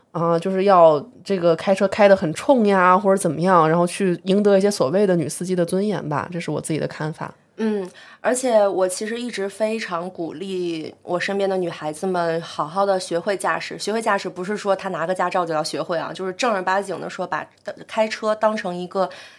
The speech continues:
Speaker 2: 家常便饭一样的技能。
Speaker 1: 嗯。
Speaker 2: 就是因为我认为学会驾驶是女性在现代社会走向自由的第一步。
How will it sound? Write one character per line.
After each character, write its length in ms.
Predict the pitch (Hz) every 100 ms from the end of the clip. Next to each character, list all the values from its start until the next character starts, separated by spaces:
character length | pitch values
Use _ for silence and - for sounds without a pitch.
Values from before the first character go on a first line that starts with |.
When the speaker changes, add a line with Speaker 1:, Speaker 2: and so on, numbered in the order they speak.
| _
Speaker 2:
家 320 | - 262 262 262
常 400 | - 175 175 196
便 200 | 247 208
饭 280 | 240 214
一 80 | 170
样 340 | 170 165 160 160
的 320 | 160 147 160
技 180 | - 180
能。 260 | 156 - - - -
Speaker 1:
嗯。 200 | 233 214
Speaker 2:
就 100 | 185
是 240 | 269 269 -
因 100 | 262
为 80 | 302
我 220 | 294 175
认 160 | 202 226
为 100 | 208
学 240 | 214 -
会 180 | - 254
驾 280 | 254 254 202
驶 300 | - - -
是 160 | -
女 240 | 220 180 143
性 340 | - 214 175
在 180 | 180 190
现 220 | 190 254
代 160 | 214 180
社 200 | - 170
会 200 | 175 160
走 180 | 160 -
向 220 | 190 185
自 180 | 190 196
由 140 | 165
的 140 | 185
第 320 | 185 220 202 214
一 40 |
步。 300 | 196 190